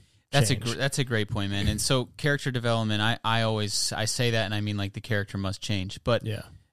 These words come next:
Speaker 1: uh, maybe it's at least the character needs some kind of inner conflict.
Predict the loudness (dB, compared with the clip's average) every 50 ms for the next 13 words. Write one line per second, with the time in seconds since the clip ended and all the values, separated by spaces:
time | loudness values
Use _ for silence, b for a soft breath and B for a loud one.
0 | _ _ 0 2 4 4 4 2 0 -2 -4 -2 0 0 2 2 2 2 2 2
1 | 0 0 0 0 0 0 0 0 0 -2 -2 0 0 2 2 2 0 0 0 0
2 | 0 0 0 0 0 0 0 0 0 0 0 0 0 -2 -2 -2 -2 -4 -4 -4
3 | -4 -4 -6 -8 -10 -12 -12 -12 -14 -20